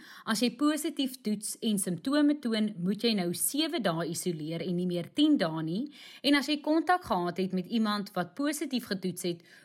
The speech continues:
hoef jy ook nie te isoleer nie, behalwe as jy simptome ontwikkel. Dan is maatreëls wat skole raak ook verslap.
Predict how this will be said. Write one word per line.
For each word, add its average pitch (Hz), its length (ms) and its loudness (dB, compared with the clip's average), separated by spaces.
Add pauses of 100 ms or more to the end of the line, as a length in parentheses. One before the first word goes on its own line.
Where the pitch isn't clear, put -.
hoef 196 160 -2
jy 233 220 4
ook 294 240 0
nie 311 140 4
te 294 140 -4
isoleer 170 500 -2
nie, 175 180 -2
behalwe 170 460 -2
as 196 160 -2
jy 165 140 -4
simptome 170 560 -4
ontwikkel. 147 760 -10 (360)
Dan 208 200 6
is 254 140 2
maatreëls 202 640 0
wat 180 200 -2
skole 254 460 2
raak 175 380 -2
ook 254 240 2
verslap. - 640 -2